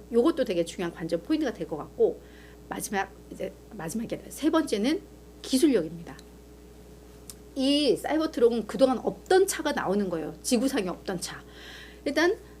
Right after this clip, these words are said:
파손 방지 유리를 넣고요. 외골격,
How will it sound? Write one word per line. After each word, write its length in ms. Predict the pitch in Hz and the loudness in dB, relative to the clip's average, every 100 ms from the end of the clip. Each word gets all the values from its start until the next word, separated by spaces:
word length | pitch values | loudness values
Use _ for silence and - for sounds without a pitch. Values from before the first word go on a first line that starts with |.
| - | -8
파손 320 | - 392 453 | -2 2 4
방지 360 | 415 320 302 214 | 6 4 4 2
유리를 1200 | 202 220 165 - - - - - 190 196 180 - - - - - - | 2 4 2 -2 -20 -20 -20 -6 0 2 2 -2 -12 -20 -20 -20 -6
넣고요. 640 | - 196 - 202 156 220 - - - - - - - | 0 0 2 0 0 -2 -6 -18 -20 -20 -20 -20 2
외골격, 680 | 180 247 330 330 226 170 | 8 8 8 6 4 0